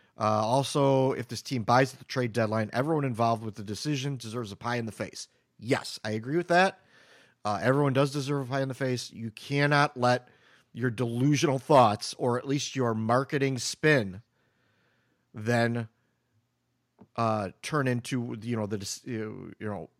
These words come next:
figure in with the decisions you're gonna be making at the trade deadline.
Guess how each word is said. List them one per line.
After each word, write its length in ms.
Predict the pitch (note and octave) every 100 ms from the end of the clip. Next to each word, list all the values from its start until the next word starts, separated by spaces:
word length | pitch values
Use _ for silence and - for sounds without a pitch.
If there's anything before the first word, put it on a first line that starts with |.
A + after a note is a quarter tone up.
| _ _
figure 400 | - F3 D#3 D3
in 180 | C#3 A#2
with 100 | A2
the 60 |
decisions 540 | G#2+ G#2+ C3 B2 B2+ A2
you're 80 | A2
gonna 160 | G#2+
be 100 | G#2
making 480 | G#2 A2 G#2+ F#2 F#2
at 140 | F2+
the 80 | -
trade 340 | F2 - G2+ F2
deadline. 520 | F#2+ F2 E2 D#2+